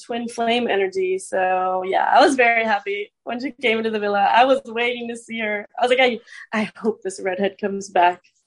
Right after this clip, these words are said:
Speaker 2: I know, I know. What was, what was, like, your favorite memory in the villa? 'Cause I know th-, there's, like, a lot of memories in there. Like, what was, like, your favorite one?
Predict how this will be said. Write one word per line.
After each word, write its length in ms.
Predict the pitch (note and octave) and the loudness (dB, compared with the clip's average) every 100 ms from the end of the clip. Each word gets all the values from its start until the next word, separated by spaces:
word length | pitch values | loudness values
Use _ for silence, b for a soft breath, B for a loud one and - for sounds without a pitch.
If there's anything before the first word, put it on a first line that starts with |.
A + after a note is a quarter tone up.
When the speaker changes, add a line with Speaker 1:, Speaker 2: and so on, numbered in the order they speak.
| _ _ _ - - - - - F3 - - b b b | _ _ _ -4 -4 -4 -8 -4 -4 -4 -18 b b b
Speaker 2:
I 140 | D3+ F3+ | 4 6
know, 420 | A3 A#3 F#3 - | 8 8 6 4
I 120 | D#3 | 2
know. 440 | F#3 G3+ F#3 - - | 4 4 2 0 -4
What 200 | F#3 D#4+ | 2 2
was, 140 | G4+ - | 2 0
what 200 | F#3+ D#4 | 4 4
was, 100 | G#4 | 4
like, 160 | G4 C4 | -2 -2
your 100 | A#3 | 0
favorite 320 | A#3 A3+ E3+ | 0 0 -2
memory 360 | D3 E3+ D#3 C#3 | -4 -4 -4 -4
in 60 | |
the 120 | C3 A#2+ | -6 -8
villa? 440 | A#2 A#2 G#2 F#2+ - - | -8 -8 -8 -10 -10 -2
'Cause 120 | D#3 | 2
I 40 | |
know 240 | E3 D#3+ - - | 2 2 -2 -6
th-, 200 | C3+ B2+ B2 | -6 -6 -8
there's, 160 | C3 | -6
like, 160 | B2 A#2 | -4 -4
a 60 | |
lot 180 | A#2 A#2 | -2 -2
of 60 | A#2 | -2
memories 480 | A2+ A2+ A2 G#2+ G#2+ | -2 -4 -6 -8 -8
in 100 | G#2 | -6
there. 320 | G#2 G2 - | -4 -4 -6
Like, 180 | A2+ G#2+ | -6 -4
what 120 | C3+ D#3 | 2 4
was, 100 | E3 | 4
like, 160 | D3 | 2
your 120 | C3 A#2+ | 0 0
favorite 280 | B2+ A#2+ A2+ | 0 0 -4
one? 180 | G#2 | -8